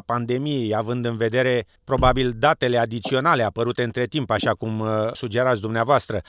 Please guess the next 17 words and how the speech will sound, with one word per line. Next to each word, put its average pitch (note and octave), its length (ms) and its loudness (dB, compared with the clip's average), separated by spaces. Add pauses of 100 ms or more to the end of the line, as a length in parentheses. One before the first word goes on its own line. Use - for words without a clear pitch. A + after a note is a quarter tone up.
(320)
Aceste E3+ 380 0
schimbări F3 600 2
au D#3 180 2
creat E3 320 2
însă D#3 640 2 (240)
un D#3 160 -2
sentiment E3 640 0
de D#3+ 160 4
neîncredere, D#3 920 0
cumva, A2 500 0
în G#2 60 0
rândul A2+ 340 0
populației A#2+ 680 0 (360)
privind B2+ 380 -2
deciziile A#2+ 640 0
autorităților A2+ 920 0
medicale. A#2+ 600 -2